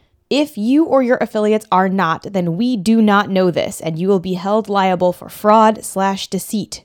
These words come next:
three exclamation points. Uh-oh, that sounds bad. And then at the bottom it says, "Thank you for your business."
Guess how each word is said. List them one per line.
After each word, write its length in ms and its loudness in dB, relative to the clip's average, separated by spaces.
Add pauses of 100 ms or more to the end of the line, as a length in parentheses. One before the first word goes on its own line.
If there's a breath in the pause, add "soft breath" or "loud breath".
three 340 -10
exclamation 560 -14
points. 440 -20 (840)
Uh-oh, 360 -12 (300)
that 200 -12
sounds 220 -12
bad. 360 -14 (1800 soft breath)
And 140 2
then 100 2
at 80 0
the 80 -4
bottom 300 2
it 100 -10
says, 200 -6
"Thank 260 0
you 80 4
for 100 -4
your 160 0
business." 640 0